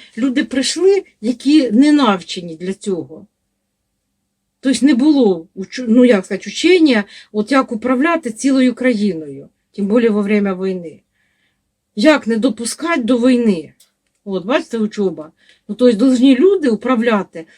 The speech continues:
такою страною, як Україна, ну, розумні люди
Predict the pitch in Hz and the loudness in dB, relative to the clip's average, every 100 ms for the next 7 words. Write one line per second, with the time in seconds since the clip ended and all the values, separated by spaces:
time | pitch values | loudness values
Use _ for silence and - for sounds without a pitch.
0 | _ _ 254 262 262 220 - 226 254 220 | _ _ -6 0 0 0 -2 2 4 4
1 | 208 190 226 214 226 254 330 262 208 - | 2 0 -6 -4 -2 0 2 2 -2 -10
2 | _ 220 247 269 262 240 214 180 165 139 | _ 0 2 2 2 4 4 2 -4 -16
3 | 143 - | -20 -20